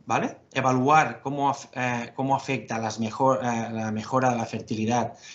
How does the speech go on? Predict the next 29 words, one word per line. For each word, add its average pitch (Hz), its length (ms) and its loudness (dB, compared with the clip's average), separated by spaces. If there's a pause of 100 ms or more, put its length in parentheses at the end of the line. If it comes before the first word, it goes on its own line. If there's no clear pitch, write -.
(100)
y 123 40 -6
la 123 60 4
estructura 147 800 0 (320)
en 123 100 -2
el 120 80 2
suelo 160 440 2 (220)
para 131 260 4
poder 131 300 0
reducir 175 640 0 (240)
la 139 120 2
aportación 135 540 0
de 165 80 2
ni-, 147 280 2
de 131 180 -2
nitrógeno 127 880 2
mineral, 104 500 0 (640)
¿vale? 131 300 -2 (220)
Y 113 60 0
aparte 120 380 2
de 143 160 6
eso, 175 360 0
evaluar, 127 640 2
eh, 143 240 2
el 135 140 2
aumento 123 380 0
del 143 120 2
stock 120 300 -4
del 117 180 -2
carbono. 95 480 -8